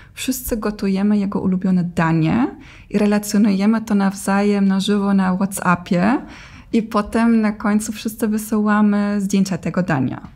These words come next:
no? I, i to jest piękne, bo oczywiście ten dzień tej rocznicy jest mega smutny, ale nie tylko, bo właśnie dzielimy się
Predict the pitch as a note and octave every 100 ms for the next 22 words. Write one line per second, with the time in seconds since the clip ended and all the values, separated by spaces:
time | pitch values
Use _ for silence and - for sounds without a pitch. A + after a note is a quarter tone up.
0 | - F#3 A3+ G#3+ G#3 G#3+ G#3 G#3+ - -
1 | - - - - - - G3+ A#3 C4 -
2 | C#4+ F#3+ E3+ - D3+ C#3+ D3 G3+ G#3 G#3+
3 | A#3 C4 - B3 - G3 F#3+ F3+ F#3 -
4 | F#3+ F#3 F3+ F3 E3 E3 F3 F3+ F3+ -
5 | G3 G3 G3 - F3 E3+ E3+ F3 - F#3
6 | G3 G3+ - - G3+ G3 F#3 F3+ F3+ -
7 | F#3+ F3+ E3+ - F3 A3 E4 - - -
8 | F#3 F#3+ G3 G#3 A3+ - - C#4 - -
9 | C3+ - - - - F#3 F3 F#3 - G#3
10 | - G#3 G3+ A#3 G#3+ - - F3 E3+ E3+